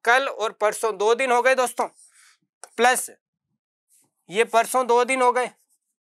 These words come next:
आगामी परसों ये भी दो दिन हो गए भाई, आने वाला कल और परसों दो दिन हो गया दोस्तों। उसके बाद बोला आपसे तीसरा दिन, तीसरा दिन मतलब तीन दिन और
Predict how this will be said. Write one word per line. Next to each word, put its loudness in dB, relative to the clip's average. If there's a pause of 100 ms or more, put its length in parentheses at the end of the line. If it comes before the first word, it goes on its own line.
(380)
आगामी 2
परसों -2 (760)
ये -2
भी -4
दो 2
दिन -4
हो 2
गए 2
भाई, 2
आने 2
वाला 0
कल 0
और 2 (300)
परसों 2 (560)
दो 0
दिन -4
हो 2
गया 2
दोस्तों। -2 (2500)
उसके 0
बाद 2
बोला 0
आपसे 0
तीसरा -2
दिन, -6 (720)
तीसरा -2
दिन -6
मतलब -4 (460)
तीन -2
दिन 2
और 4